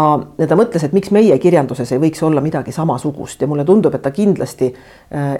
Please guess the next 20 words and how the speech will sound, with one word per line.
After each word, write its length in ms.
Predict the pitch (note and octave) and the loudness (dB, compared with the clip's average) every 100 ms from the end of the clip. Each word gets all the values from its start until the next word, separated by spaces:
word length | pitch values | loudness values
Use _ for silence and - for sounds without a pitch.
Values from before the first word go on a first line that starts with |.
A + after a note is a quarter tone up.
| F#3+ | -2
ise 220 | A3 D3+ A2+ - _ | 0 0 0 -4 _
tahtis 380 | F3+ - - - | -2 -2 -10 -2
kirjutada 420 | F3+ F3 - B2+ C3 | 2 2 0 -4 -2
midagi 300 | D3 C3+ E3+ | -2 -2 -2
samasugust, 580 | E3 C3 D#3+ D3 - | -2 -2 -4 -6 -10
kui, 300 | - C3+ B2+ B2 | -6 -4 -4 -6
kui 160 | B2 C3 | -4 -2
oli 140 | A#2 C3 | -2 -6
Dostojevski, 540 | C3 - A3 - C#3+ | -6 -4 -4 -4 -4
aga 140 | D3 C#3+ | -2 -4
mitte 240 | D3 C3+ | -4 -8
siis 220 | B2 A#2+ - | -10 -10 -10
sellist 380 | A#2 - - B2 | -10 -12 -10 -2
vene 180 | - A3 D3+ | 0 2 2
kirjandust, 400 | C#3+ B2+ - - | -2 -4 -6 -6
vaid 100 | D3 | -4
ikkagi 280 | G3 A#3 A#3 | 0 2 2
eesti 180 | - - | 0 -4
kirjandust. 480 | A#2 A2+ - - - - - - - - | -4 -6 -10 -16 -20 -20 -20 -20 -14 0
Ja, 220 | E3 | 2